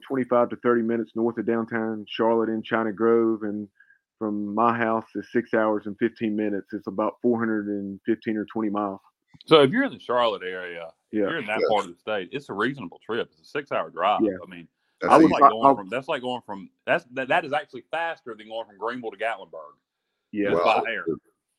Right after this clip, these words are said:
Speaker 1: I'll probably go down, um, on the twenty-sixth, but if, if somebody in this area really wanted to, and with it, with it being a six forty-five or, you know,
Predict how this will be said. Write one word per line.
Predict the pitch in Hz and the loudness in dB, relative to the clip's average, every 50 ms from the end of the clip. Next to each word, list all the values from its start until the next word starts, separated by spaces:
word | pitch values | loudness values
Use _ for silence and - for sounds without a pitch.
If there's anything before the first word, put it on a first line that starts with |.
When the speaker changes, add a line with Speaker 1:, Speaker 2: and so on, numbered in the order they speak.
| _ _ - | _ _ 6
Speaker 1:
I'll | 135 156 156 | 6 6 8
probably | - 175 160 160 147 147 143 135 | 8 8 8 8 8 6 4 4
go | 120 131 131 127 | 4 4 4 4
down, | 120 113 120 120 123 123 - 107 127 123 120 117 117 113 | 4 2 0 0 -2 -2 -4 -4 -4 -4 -4 -4 -4 -4
um, | 113 107 107 107 104 104 107 _ _ _ _ - | -4 -6 -6 -10 -10 -14 -20 _ _ _ _ -6
on | 117 117 117 | -4 -2 -2
the | 113 107 | -2 -2
twenty-sixth, | - - 127 123 120 113 - - 131 123 127 123 - - - _ _ _ - - _ - | -2 -2 -2 0 0 -2 -2 0 2 2 2 2 0 -4 -10 _ _ _ -20 -20 _ 0
but | 120 117 | 2 2
if, | 117 113 - - - | 2 2 -2 -6 -4
if | - 113 107 107 - - | -2 -2 -2 -2 -6 -6
somebody | - 131 127 123 123 123 120 120 120 110 107 101 - _ _ _ _ _ _ _ _ _ - - | -2 0 2 4 6 6 6 6 4 2 0 -2 -6 _ _ _ _ _ _ _ _ _ -8 -4
in | - 123 123 | 0 2 4
this | 123 123 117 - - | 4 4 4 2 2
area | 113 120 127 127 123 117 113 113 | 4 6 6 6 6 6 4 2
really | 110 104 123 127 123 113 | 0 2 2 4 4 2
wanted | 107 107 113 123 131 123 110 - - | 2 2 0 0 0 0 -2 -4 0
to, | 113 | 2
and | 110 110 110 110 107 107 104 107 | 4 4 4 2 0 -2 -4 -4
with | 110 - 110 | -4 -4 -4
it, | 104 - - | -6 -6 -6
with | 101 113 110 117 | -6 -6 -4 -4
it | 104 95 | -2 0
being | 120 120 120 120 117 110 | 2 2 2 0 -2 -4
a | 104 101 98 | -4 -6 -8
six | - - - 123 123 - - - | -6 -4 -6 -6 -6 -8 -10 -6
forty-five | 117 120 110 104 101 - 120 117 117 117 113 113 113 110 101 - | -2 -2 -2 -2 -4 -4 -4 -2 -2 -2 -4 -6 -6 -8 -10 -6
or, | 101 98 | -4 -2
you | 95 98 104 101 | 0 0 0 -2
know, | 98 95 95 95 104 107 - - - | -2 -4 -8 -10 -12 -10 -8 -6 0